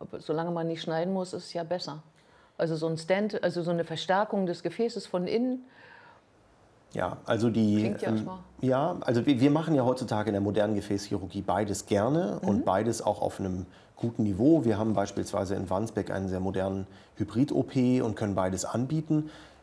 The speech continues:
Speaker 2: Ähm, ich denke, dass wir im Moment so fünfzig fünfzig, äh, aufgeteilt unsere Verfahren haben, aber es sollte immer patientenindividuell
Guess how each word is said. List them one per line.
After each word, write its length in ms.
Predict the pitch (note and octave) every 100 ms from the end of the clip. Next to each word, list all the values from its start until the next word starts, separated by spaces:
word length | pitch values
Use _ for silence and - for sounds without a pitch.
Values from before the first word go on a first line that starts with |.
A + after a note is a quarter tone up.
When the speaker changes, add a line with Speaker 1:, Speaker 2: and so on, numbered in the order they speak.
| -
Speaker 2:
Ähm, 400 | A2 G2+ G2 G2 -
ich 160 | G#2 -
denke, 240 | G#2+ B2
dass 200 | G2+ -
wir 80 | A2
im 60 |
Moment 320 | G#2 G2 G#2+ A#2+
so 200 | G2+ F#2+
fünfzig 560 | - B2+ B2+ - G#2+
fünfzig, 580 | - B2 B2 - G#2+ - - - -
äh, 140 | - G2+
aufgeteilt 680 | - A#2 A#2+ - G2 G2 G#2
unsere 240 | G#2 G2
Verfahren 440 | G2+ F#2+ G#2 A2+
haben, 160 | A2 A2
aber 100 | G2
es 80 | F#2+
sollte 200 | G#2 G#2
immer 220 | A#2 A2
patientenindividuell 1040 | A2 - G#2 A2 G#2+ G2 F#2+ F#2+ E2+ E2